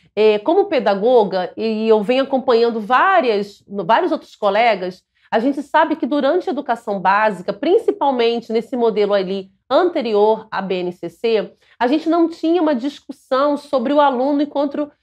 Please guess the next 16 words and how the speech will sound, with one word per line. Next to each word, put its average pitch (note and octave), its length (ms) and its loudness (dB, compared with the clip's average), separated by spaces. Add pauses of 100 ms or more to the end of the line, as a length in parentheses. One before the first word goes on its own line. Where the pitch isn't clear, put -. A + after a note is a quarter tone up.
(240)
centro E4 460 2
do C#4+ 100 -2
processo C#4+ 460 0
de A#3+ 180 -8
desenvolvimento. A3+ 1120 -2 (220)
A A3+ 80 2
gente D#4 220 0
até A4+ 160 -2
falava F#4+ 420 4
dele D4+ 200 -2
como D#4 180 -2
centro D4+ 320 -4
do B3+ 80 -6
processo C#4 420 -4
de B3 80 -4
aprendizagem, C4 840 -2